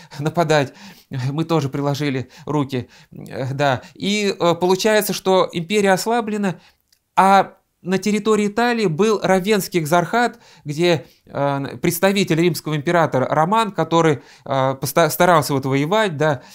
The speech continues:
и вот его поддерживал император Маврикий. А святой Григорий Двоеслов, он оказался в какой ситуации? Вот он епископ, он не мирское лицо, он не мирской начальник, но оказалось, что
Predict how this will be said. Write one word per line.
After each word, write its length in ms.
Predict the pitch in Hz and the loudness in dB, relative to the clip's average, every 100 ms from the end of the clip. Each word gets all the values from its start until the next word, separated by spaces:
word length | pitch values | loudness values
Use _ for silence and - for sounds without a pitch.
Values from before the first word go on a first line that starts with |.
| - - - | -20 -20 -12
и 220 | 147 156 | -4 -2
вот 160 | 156 180 | 0 0
его 220 | 214 208 | 2 2
поддерживал 720 | 185 165 135 147 113 120 107 | 4 2 4 0 0 -2 -4
император 540 | - 135 160 143 123 120 | -6 -2 2 2 2 0
Маврикий. 560 | 147 143 127 - 113 - - - | 0 0 -2 -4 -12 -16 -20 -4
А 160 | 160 170 | 0 0
святой 360 | 185 202 220 | 0 0 0
Григорий 400 | 202 214 208 226 | 2 0 0 0
Двоеслов, 560 | 202 202 202 240 254 247 - | 2 0 -2 -2 -4 -6 -2
он 240 | 220 226 | 0 0
оказался 580 | - 190 208 208 220 202 | -2 -2 0 2 0 -2
в 60 | - | -4
какой 300 | 208 208 214 | -4 -2 -2
ситуации? 600 | 190 180 175 123 - - | -2 0 0 0 -4 -8
Вот 180 | 143 175 | -6 -2
он 200 | 226 196 | -2 -4
епископ, 600 | - 185 185 143 - 113 _ _ _ _ _ - - | -6 -6 -4 -6 -6 -16 _ _ _ _ _ -20 -4
он 200 | 190 208 | -2 0
не 100 | 214 | -2
мирское 640 | 214 208 - 180 131 - | -2 -4 0 0 0 -4
лицо, 300 | 135 135 123 | -8 -6 -4
он 120 | - | -4
не 100 | 165 | -2
мирской 320 | 185 185 196 180 | 0 -2 0 0
начальник, 520 | 151 - 117 107 - | 0 0 -2 -4 -4
но 180 | 190 214 | 0 2
оказалось, 760 | - 185 196 190 247 233 151 - | 0 0 -2 0 0 0 -2 -2
что 400 | - 180 139 | -2 0 0